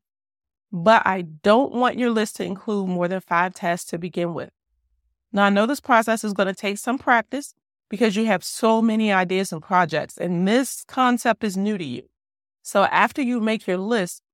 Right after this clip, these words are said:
focus on completing one thing at a time so that you can cross it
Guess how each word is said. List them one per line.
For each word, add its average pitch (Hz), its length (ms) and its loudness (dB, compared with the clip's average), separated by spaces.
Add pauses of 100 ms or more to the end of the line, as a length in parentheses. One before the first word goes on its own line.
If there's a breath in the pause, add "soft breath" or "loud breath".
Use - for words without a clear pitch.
(140)
focus - 460 0
on 254 100 0
completing 202 640 -4 (120)
one 180 440 2
thing 285 240 -2
at 277 80 0
a 269 60 -2
time 240 480 0 (280)
so - 120 -6
that 196 120 -4
you 214 80 -4
can 185 80 -4
cross 185 360 -4
it - 100 -6